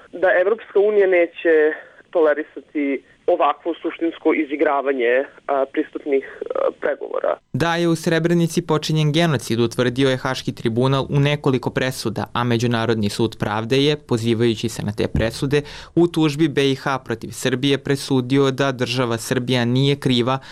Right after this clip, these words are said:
Speaker 2: ali da ima odgovornost što nije učinila ništa da spreči ubijanje više od osam hiljada muškaraca koje su devedeset pete u istočnoj Bosni sprovodile snage Vojske Republike Srpske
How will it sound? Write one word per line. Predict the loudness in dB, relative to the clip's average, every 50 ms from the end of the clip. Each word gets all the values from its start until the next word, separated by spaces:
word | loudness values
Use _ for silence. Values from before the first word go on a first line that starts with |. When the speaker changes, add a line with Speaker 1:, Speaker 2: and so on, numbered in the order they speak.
| -20 -20 -12 _
Speaker 2:
ali | -2 0 2 2 2
da | 2 2
ima | 2 2 2 2 0
odgovornost | 0 2 2 2 2 4 2 2 0 0 -2 -2 -4 -4 -8 -10
što | -10 -8 -4 -2 0 0
nije | 2 2 2 2
učinila | 2 2 0 -2 -2 0 0 2 2 2
ništa | 2 2 2 2 0 -2 -2 0 0
da | 0 0 0
spreči | -2 -2 -2 0 0 0 0 -2 -2 -2
ubijanje | 0 0 2 2 2 2 2 2 0 0
više | 0 0 0 0 0 0 -2 0 0 0
od | 0 0 -2 -4 -4
osam | -2 -2 -2 -2 -2 -4 -4 -2
hiljada | -2 -2 0 0 0 0 0 0
muškaraca | 0 0 -2 -4 -4 -4 -4 -2 -2 -2 -4 -2 -4 -4 -4 -4 -8 -20 -20 -20 -14 _
koje | -2 0 0 0 0
su | 0 0 0 2
devedeset | 4 4 2 2 2 0 -2 -6 -14 -12 -6 -2
pete | -2 -2 -2 0 0 -2 0
u | 2 0 0
istočnoj | 0 -2 -6 -12 -10 -10 -10 -8
Bosni | -4 -2 0 0 0 -2 -2 -4 -4 -4
sprovodile | -4 -4 -4 0 0 2 2 0 0 0 0 0 0 0
snage | -2 -2 -4 -2 -2 -2 0 0 0
Vojske | 0 2 2 0 0 -2 -2 -4 -4
Republike | -2 0 0 0 0 0 -4 -4 -6
Srpske | -6 -4 -4 -4 -4 -4 -4 -2 -2 -2